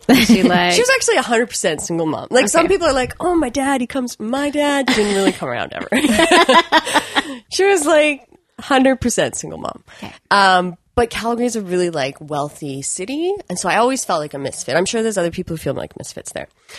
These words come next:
Speaker 1: And my mom's really cute, but I needed a little independence, and I was ready to get my first job.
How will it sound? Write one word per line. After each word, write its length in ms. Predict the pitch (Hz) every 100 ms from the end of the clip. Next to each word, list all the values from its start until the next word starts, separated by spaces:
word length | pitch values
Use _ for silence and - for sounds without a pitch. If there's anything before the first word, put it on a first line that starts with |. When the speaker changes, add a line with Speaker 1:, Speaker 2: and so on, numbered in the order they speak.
| - - - -
Speaker 1:
And 80 | 208
my 80 |
mom's 280 | 202 196 214
really 180 | 190 220
cute, 480 | - 185 143 - - _ _ _ -
but 400 | 185 156 - - - _ _ _
I 400 | 165 170 185 185
needed 240 | 185 165
a 40 | 165
little 140 | 165
independence, 680 | 185 226 180 139 180 277 - -
and 100 | 160
I 40 | 165
was 140 | 160
ready 200 | 160 147
to 100 | 170
get 160 | 175 156
my 100 | 151
first 260 | - 165 -
job. 320 | 117 120 233